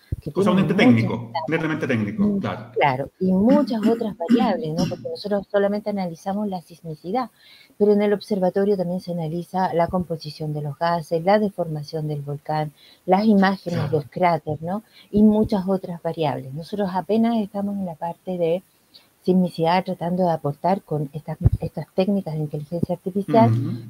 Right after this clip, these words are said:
Speaker 1: de reconocer algunos patrones y de decir, "Mira, aquí se están produciendo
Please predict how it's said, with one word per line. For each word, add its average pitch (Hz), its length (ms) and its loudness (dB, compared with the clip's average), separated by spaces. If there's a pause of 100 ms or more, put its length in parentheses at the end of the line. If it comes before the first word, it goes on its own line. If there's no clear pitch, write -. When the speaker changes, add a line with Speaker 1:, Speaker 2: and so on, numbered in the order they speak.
Speaker 1:
de 208 180 8
reconocer 196 760 2 (500)
algunos 190 460 4
patrones 160 600 0
y 170 260 -4
de 165 160 2
decir, 175 340 -2
"Mira, 165 280 0
aquí - 160 -8
se - 120 -16
están 185 240 -6
produciendo 170 880 -2